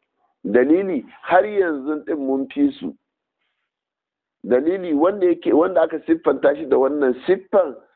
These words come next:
ya yi haƙuri, ai ya fi wancan a wajen Allah. Domin kai kake neman sakamako a wajen su, ba su suke neman sakamako a gurinka ba. Saboda haka, "wal fadlu minka ko minkum," darajan a wajen ku take.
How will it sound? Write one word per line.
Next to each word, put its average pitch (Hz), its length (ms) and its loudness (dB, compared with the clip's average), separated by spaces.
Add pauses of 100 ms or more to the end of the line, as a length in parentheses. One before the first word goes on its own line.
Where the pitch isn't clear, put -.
(120)
ya 139 180 2
yi 175 80 4
haƙuri, 175 520 0 (180)
ai 160 180 4
ya 170 160 4
fi - 80 -8
wancan 180 360 -4
a 98 60 0
wajen 110 240 2
Allah. 98 380 -2 (460)
Domin 160 340 2
kai 190 160 4
kake 180 400 4
neman 143 480 2
sakamako 123 720 0
a - 40 0
wajen 123 260 0
su, 135 100 -4
ba 113 120 2
su 156 200 -2
suke - 180 2
neman 123 280 0
sakamako 113 500 0
a 104 60 -4
gurinka 104 380 -6
ba. 78 120 -8 (340)
Saboda 147 220 2
haka, 143 180 -2
"wal 113 200 2
fadlu 131 440 2
minka 104 340 -2 (800)
ko 131 160 2
minkum," 123 500 -6 (1080)
darajan 143 360 -2
a - 100 -2
wajen 98 280 0
ku 92 80 -12
take. - 260 -16